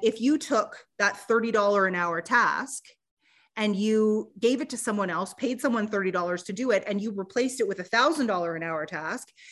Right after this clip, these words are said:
then you're ahead. And for most people, what they don't realize is I can do an audit of their time and look at the value, assign an approximate value for the different tasks that they're doing on a day-to-day basis.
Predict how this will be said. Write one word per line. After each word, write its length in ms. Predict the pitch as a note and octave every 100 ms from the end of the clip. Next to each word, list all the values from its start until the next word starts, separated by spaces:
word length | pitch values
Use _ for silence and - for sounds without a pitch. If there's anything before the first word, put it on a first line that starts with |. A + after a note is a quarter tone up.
| -
then 380 | G3+ G#3 G3+ G3+ _ _
you're 260 | G3 G#3+ G#3+
ahead. 500 | F#3+ G#3 D#3+ - - - - _ -
And 460 | A3 A3 G#3+ G#3+ - -
for 140 | B3
most 300 | A#3+ F4 -
people, 260 | C#4+ D#4 A#3
what 160 | G#3
they 80 | G3
don't 260 | G3 F#3+ F#3+
realize 460 | A3 C#4 F3+ F#3
is 100 | F#3
I 120 | G3+
can 120 | C4 F4
do 140 | D#4
an 100 | G#3
audit 360 | F#3 F#3+ A#3+ F#3+
of 100 | F3+
their 140 | F3
time 400 | - D#3+ E3+ C4 A4 _ _ _ -
and 300 | G#3 G3+ G3
look 200 | A#3 A#3+
at 320 | A#3+ G#3 F#3+ - -
the 100 | F#3+
value, 800 | E3 E3+ F#3 A3 F#3 F3 G3+ G#3+
assign 460 | G3 - G3 A3
an 160 | G3+ F#3+
approximate 640 | F#3 - G3+ G3+ G#3 F#3+
value 420 | F3+ E3+ F#3+ B3 C#4
for 240 | - G3
the 160 | F3 F#3
different 300 | G3 G3 F3+
tasks 340 | E3+ F#3 -
that 140 | F3 F#3+
they're 80 |
doing 300 | E3+ E3+ F#3
on 100 | F#3+
a 60 | F3
day-to-day 460 | E3 E3+ E3 F3 E3+
basis. 460 | D#3+ F3+ B3 D4+